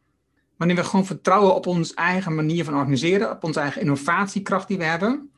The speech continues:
En vooral ook omdat we minder focus hebben op die aandeelhouders, maar gewoon focus hebben op alle belanghebbenden. Dus alle belanghebbenden in Europa.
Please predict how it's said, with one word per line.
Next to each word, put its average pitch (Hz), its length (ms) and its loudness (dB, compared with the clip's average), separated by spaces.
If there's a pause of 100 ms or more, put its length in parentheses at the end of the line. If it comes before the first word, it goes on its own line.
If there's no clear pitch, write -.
(840)
En 175 360 0 (460)
vooral 208 320 0
ook 190 100 0
omdat 180 200 0
we 170 60 -4
minder 175 320 4
focus 202 300 2
hebben 151 180 0
op 147 80 -6
die 156 140 -2
aandeelhouders, 147 800 -4
maar 170 220 -2
gewoon 160 440 -2 (120)
focus 190 320 0
hebben 156 240 0
op - 340 -6 (200)
alle 190 220 4
belanghebbenden. 139 600 0
Dus 131 160 -10
alle 214 180 0
belanghebbenden 180 560 0
in 170 120 -2
Europa. 147 540 0